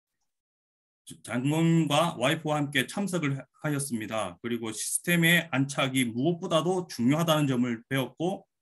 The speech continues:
애터미 사장님들의 그 뜨거운 열정을 가슴에 담고 그 현장의 뜨거운 열정과 넘치는 그런 힘을 받고 저희가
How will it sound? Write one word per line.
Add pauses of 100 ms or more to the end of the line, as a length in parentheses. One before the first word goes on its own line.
(800)
애터미
사장님들의 (260)
그 (320)
뜨거운
열정을
가슴에
담고
그
현장의
뜨거운 (360)
열정과 (920)
넘치는
그런
힘을
받고
저희가